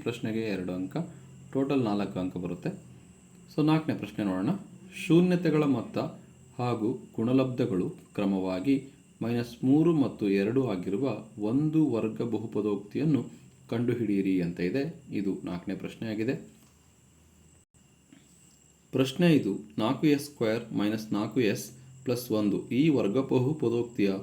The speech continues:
ಶೂನ್ಯತೆಗಳನ್ನ ಕಂಡುಹಿಡಿಯಿರಿ ಅನ್ನೋದು ಪ್ರಶ್ನೆ ಐದಾಗಿದೆ. ಇನ್ನ ಕೊನೆಯ ಮೇನ್, ಥರ್ಡ್ ಮೇನ್, ಕೆಳಗಿನ ಪ್ರಶ್ನೆಗೆ ಉತ್ತರಿಸಿ ಅಂತಿದೆ. ಒಂದು ಪ್ರಶ್ನೆ, ಪ್ರತಿ ಪ್ರಶ್ನೆಗೆ ಮೂರು ಅಂಕ,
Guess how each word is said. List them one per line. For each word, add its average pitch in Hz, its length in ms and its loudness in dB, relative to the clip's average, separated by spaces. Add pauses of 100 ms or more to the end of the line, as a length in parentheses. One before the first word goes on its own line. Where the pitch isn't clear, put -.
(440)
ಶೂನ್ಯತೆಗಳನ್ನ 143 680 6 (320)
ಕಂಡುಹಿಡಿಯಿರಿ 98 580 2
ಅನ್ನೋದು 123 220 0 (200)
ಪ್ರಶ್ನೆ 92 360 -2 (280)
ಐದಾಗಿದೆ. 87 480 0 (840)
ಇನ್ನ 156 140 8 (320)
ಕೊನೆಯ 120 340 0
ಮೇನ್, 98 220 0 (2000)
ಥರ್ಡ್ 113 240 0
ಮೇನ್, 175 140 2 (520)
ಕೆಳಗಿನ 165 420 4
ಪ್ರಶ್ನೆಗೆ 139 460 2
ಉತ್ತರಿಸಿ 113 420 -2
ಅಂತಿದೆ. 104 300 -2 (300)
ಒಂದು 135 260 4
ಪ್ರಶ್ನೆ, 131 260 -4 (160)
ಪ್ರತಿ 110 340 2
ಪ್ರಶ್ನೆಗೆ 120 380 -2
ಮೂರು 110 180 -2
ಅಂಕ, 107 200 -2